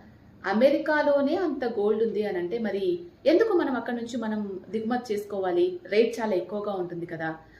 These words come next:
మన ఇండియాలో గోల్డ్ మైన్స్ లేవా అని డౌట్ వస్తూ ఉంటుంది కదా. మన ఇండియాలో కూడా గోల్డ్ మైన్స్ ఉన్నాయి. కాకపోతే ఆ గోల్డ్ మైన్స్‌లోంచి గోల్డ్ తీయడానికి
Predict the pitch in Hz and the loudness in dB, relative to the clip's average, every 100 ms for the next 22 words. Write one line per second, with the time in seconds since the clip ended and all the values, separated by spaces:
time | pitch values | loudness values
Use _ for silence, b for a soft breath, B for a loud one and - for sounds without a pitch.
0 | B 208 254 294 254 233 233 226 208 214 | B 4 4 4 2 2 2 2 4 2
1 | 214 196 214 214 196 196 180 170 185 185 | 4 4 6 4 -2 -6 -2 6 6 6
2 | - - - - _ - 214 214 175 180 | -2 -10 -16 -20 _ -2 0 2 2 4
3 | 185 196 - 190 170 156 156 170 - B | 4 0 -4 -8 -8 -10 -8 -6 -8 B
4 | B B B 190 208 247 359 240 214 214 | B B B -4 0 2 2 2 -2 0
5 | 202 185 175 170 165 160 262 415 - _ | 0 2 0 -2 -4 0 0 -2 -8 _
6 | _ 175 175 214 226 233 180 185 269 294 | _ -6 6 8 8 6 -2 -4 -4 -6
7 | - _ - 202 202 170 - - b b | -16 _ -2 0 2 -2 -4 -14 b b
8 | b - 240 349 370 226 185 190 254 381 | b 4 8 8 4 0 -4 -2 -4 -4
9 | - 208 220 214 - 220 294 311 226 180 | -4 0 0 0 6 10 10 10 2 0
10 | 196 262 - 202 170 - 262 - 208 262 | -2 -2 -2 -4 -4 -4 -8 2 8 8
11 | 240 - 175 208 202 160 156 233 415 - | 8 -2 -4 -2 -2 -4 -6 -4 -4 -4